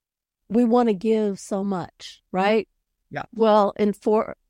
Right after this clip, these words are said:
Speaker 1: for things to be imbalanced, to be in balance, if you're giving, you must also be able to receive. And that whole belief
Speaker 2: Yeah.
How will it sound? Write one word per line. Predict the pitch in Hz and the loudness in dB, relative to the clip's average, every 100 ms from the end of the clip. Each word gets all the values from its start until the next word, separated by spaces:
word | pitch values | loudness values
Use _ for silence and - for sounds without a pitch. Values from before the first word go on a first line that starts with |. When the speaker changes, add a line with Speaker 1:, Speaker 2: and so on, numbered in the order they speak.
| _ _ - - | _ _ -18 -2
Speaker 1:
for | 226 220 | 0 0
things | - 254 302 - | 2 0 0 -2
to | 311 | -2
be | 269 | 0
imbalanced, | 226 175 185 226 180 - - - - _ _ _ _ _ - - | 0 2 0 0 -2 -6 -12 -18 -20 _ _ _ _ _ -20 -12
to | 190 | -4
be | 220 220 | -2 0
in | - 202 | 0 0
balance, | 180 196 208 160 - - - - | 2 2 0 -2 -6 -14 -12 0
if | 202 - | 0 0
you're | 202 208 | 0 0
giving, | 165 214 247 214 170 151 180 - | 0 0 2 2 0 -4 -6 -4
you | 214 202 | -2 0
must | 196 196 | 0 -2
also | - 214 - 214 | 0 0 0 -4
be | 180 185 - | -2 -6 -2
able | 190 202 170 | -2 -2 -6
to | - 180 165 | -6 -6 -4
receive. | 151 147 - 185 151 - - _ _ _ _ _ _ _ _ _ _ _ _ - | -6 -8 -6 -4 -4 -8 -20 _ _ _ _ _ _ _ _ _ _ _ _ -6
And | 190 185 | -2 0
that | 180 147 | 0 0
whole | 170 196 | -2 -2
belief | 165 160 214 | -2 0 0
Speaker 2:
Yeah. | 214 | -2